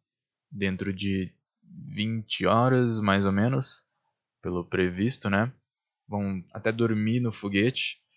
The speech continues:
E, cara, mano, olha que sensacional, velho. Tipo, a SpaceX, que é uma empresa privada, tá retornando, ah,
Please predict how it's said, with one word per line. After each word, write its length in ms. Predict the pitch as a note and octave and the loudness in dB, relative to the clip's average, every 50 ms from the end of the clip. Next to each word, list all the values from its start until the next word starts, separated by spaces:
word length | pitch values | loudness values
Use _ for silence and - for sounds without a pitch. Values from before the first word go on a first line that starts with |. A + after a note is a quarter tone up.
| _ _ _ _ | _ _ _ _
E, 60 | - - | -6 -2
cara, 220 | - D3+ C3+ A#2+ | 2 4 4 4
mano, 240 | A#2 B2 A#2+ A#2 A2 | 4 4 4 4 4
olha 160 | A2 A#2 C#3 | 4 2 2
que 80 | C#3 - | 0 0
sensacional, 800 | - D3+ C#3+ C3 - - A#2+ A2+ - - G#2 F#2+ F#2+ F#2+ F2+ | 0 0 0 -2 0 0 0 0 0 0 0 2 2 2 2
velho. 340 | F#2+ G2 F#2 F2+ F2 F2+ F#2 _ _ _ _ _ _ _ _ _ _ _ _ | 2 2 2 2 0 -2 -4 _ _ _ _ _ _ _ _ _ _ _ _
Tipo, 580 | - - - _ - B2+ A#2+ A2+ A2 G#2+ G#2 G2 - _ _ _ _ _ _ _ _ _ _ _ _ - - - - | -14 -14 -14 _ -2 2 4 4 4 4 2 0 -4 _ _ _ _ _ _ _ _ _ _ _ _ -18 -18 -10 -6
a 120 | - A2+ | -4 -4
SpaceX, 640 | A2 - - B2 B2 A#2 - - A2+ A#2 A#2 - - | -2 0 2 2 2 2 4 4 4 4 4 2 0
que 60 | - | 2
é 40 | B2 | 2
uma 80 | A2+ A2+ | 2 2
empresa 300 | G#2+ - A2+ G#2+ G#2+ G#2+ | 4 2 2 2 2 0
privada, 600 | - B2+ B2+ A2+ G#2 G#2 G#2 A#2 A#2 A2+ A2 G2 | 0 0 0 2 4 4 4 4 4 2 0 0
tá 360 | - - G#2+ G#2 G2+ F#2 - _ _ _ _ _ - | 0 0 2 2 0 -2 -4 _ _ _ _ _ -12
retornando, 1120 | G2+ G2+ A#2 A2+ - - D3 C#3 C#3 B2+ A#2+ A#2 A#2 B2 C3+ C#3 C#3 C#3 C3+ C3+ C3+ C3+ - _ _ _ _ _ _ _ _ _ _ _ _ | -6 -6 -6 -4 0 2 4 4 4 4 2 0 0 0 0 0 2 2 2 2 2 0 -4 _ _ _ _ _ _ _ _ _ _ _ _
ah, 680 | - G2+ G#2 G#2 G2+ G2 G2+ G2 G2 F#2+ F#2 F#2 F2+ F2+ | 0 2 4 4 4 4 2 2 2 2 2 0 -2 -4